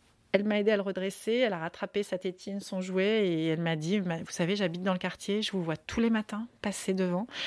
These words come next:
J'ai jamais osé venir, finalement je suis là. Si vous avez besoin de moi les autres matins, faites-moi signe. » Bah, c'était énorme, mais énorme. Je la remercie, cette dame. C'était g-, tellement génial.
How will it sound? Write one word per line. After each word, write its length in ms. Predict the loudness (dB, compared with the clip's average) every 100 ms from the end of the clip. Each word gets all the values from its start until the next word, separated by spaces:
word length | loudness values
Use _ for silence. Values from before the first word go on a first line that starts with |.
| -4 -6 -6 2
J'ai 160 | 4
jamais 260 | 6 4 2
osé 240 | 2 0
venir, 340 | 0 -2 -2 -4
finalement 440 | 0 2 2 2
je 80 | -2
suis 180 | -4 0
là. 240 | 0 0 -4 -14 -16 -10
Si 240 | -2 0
vous 160 | 2 2
avez 160 | 2
besoin 260 | 0 0 0
de 60 | 2
moi 100 | 2
les 160 | 2
autres 160 | 0 -2
matins, 300 | -2 -2 -6
faites-moi 340 | -4 -2 0
signe. » 320 | -2 -4 -8 -10 _ _ _ _ -20 _ 2
Bah, 140 | 4
c'était 300 | 2 -10 -8
énorme, 520 | -6 -6 -8 -10 -14 -16 _ _ _ _ -4
mais 100 | -2
énorme. 400 | 2 4 6 4 2
Je 100 | 2
la 140 | 2
remercie, 420 | 0 -6 -8 -12
cette 240 | -10 -8 -4
dame. 240 | -6 -6
C'était 320 | -10 -6 -2 -2
g-, 140 | -2
tellement 400 | 2 2 2 0
génial. 480 | -4 -4 -6 -8